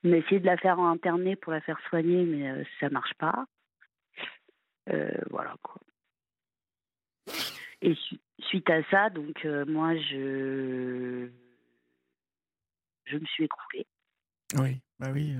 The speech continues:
Speaker 2: il y a bien un moment où vous avez dû prendre, quoi. Ra-,
Speaker 1: Ouais, et puis
Speaker 2: ramasser,
Speaker 1: surtout
Speaker 2: quoi.
Speaker 1: qu'avant, j'ai eu un, un, un, j'ai eu un, comment dire, je, je travaillais dans une société où j'ai,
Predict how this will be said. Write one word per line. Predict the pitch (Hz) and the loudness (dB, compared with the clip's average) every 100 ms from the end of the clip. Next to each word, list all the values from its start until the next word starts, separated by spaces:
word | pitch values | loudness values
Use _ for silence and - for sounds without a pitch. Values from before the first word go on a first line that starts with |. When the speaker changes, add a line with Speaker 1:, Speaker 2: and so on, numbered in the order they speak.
| 123 | -6
Speaker 2:
il | 127 | -4
y | |
a | 123 | -4
bien | 135 135 | -2 0
un | 131 | 2
moment | 127 135 139 | 2 2 0
où | 123 | -2
vous | 113 | -2
avez | 117 120 | -2 -2
dû | 117 117 | -2 -4
prendre, | - 156 131 - | 0 -2 -2 -8
quoi. | - 107 101 _ _ - - - - - - - - - _ _ | -8 -8 -8 _ _ -16 -14 -12 -12 -12 -14 -16 -20 -20 _ _
Ra-, | 156 170 | 4 6
Speaker 1:
Ouais, | 175 185 | 8 6
et | |
puis | 160 | 4
Speaker 2:
ramasser, | 139 139 131 160 | 2 2 2 0
Speaker 1:
surtout | 151 190 | 2 6
Speaker 2:
quoi. | 175 | 8
Speaker 1:
qu'avant, | 160 165 190 | 8 4 2
j'ai | 202 185 175 175 | 0 0 0 2
eu | |
un, | 165 165 156 156 151 147 - | 4 4 4 0 -2 -6 -6
un, | 151 147 139 131 _ _ - | -6 -6 -8 -12 _ _ -6
un, | 180 104 | -4 -2
j'ai | 190 180 | -2 -2
eu | 175 175 | 2 2
un, | 170 165 165 196 _ | 2 0 -4 _ _
comment | - 196 185 | -6 -2 0
dire, | 196 226 214 190 | 0 0 -2 -6
je, | |
je | - | -6
travaillais | - 175 180 185 185 208 | -2 2 4 6 6 6
dans | 202 170 165 175 | 2 0 2 0
une | 170 180 | -2 -6
société | - 175 175 - 196 240 226 | -6 -4 -4 2 6 8 6
où | 175 165 165 175 | 4 -6 -10 -8
j'ai, | 170 170 175 170 170 170 | -6 0 4 4 4 2